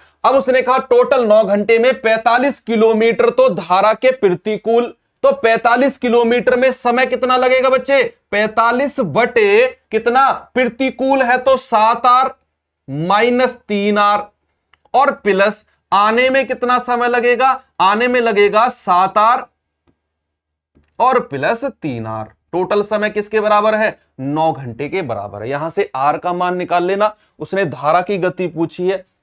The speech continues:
तो तीन आर का मान वहां से आ जाएगा। जल्दी से आप मुझे बताएंगे कितना होगा? पैंतालीस बटे सात में से तीन गया, चार आर प्लस पैंतालीस बटे दस आर बराबर नौ। भाई क्या यहां से कॉमन आ जाएगा कुछ?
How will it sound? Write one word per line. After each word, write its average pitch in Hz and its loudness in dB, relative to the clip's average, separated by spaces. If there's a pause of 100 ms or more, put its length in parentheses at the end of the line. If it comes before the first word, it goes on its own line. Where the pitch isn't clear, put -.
तो 165 -8
तीन 170 -6
आर 143 -4
का 131 -10
मान 147 -8
वहां 127 -12
से 120 -12
आ 110 -8
जाएगा। 101 -20 (200)
जल्दी 160 -4
से 175 -4
आप 170 0
मुझे 175 -4
बताएंगे 170 -2 (340)
कितना 190 -4
होगा? 190 0 (280)
पैंतालीस 175 0
बटे 160 -4
सात 156 0
में 175 -6
से 170 -4
तीन 170 -4
गया, 165 0
चार 147 0
आर 170 2 (580)
प्लस 160 -4 (100)
पैंतालीस 156 -2
बटे 165 -4 (200)
दस 165 -2
आर 110 -10 (960)
बराबर 139 -2
नौ। 127 -10 (420)
भाई 170 0
क्या 190 0
यहां 185 0
से 196 -2
कॉमन 196 0
आ 190 0
जाएगा 196 0
कुछ? 202 -4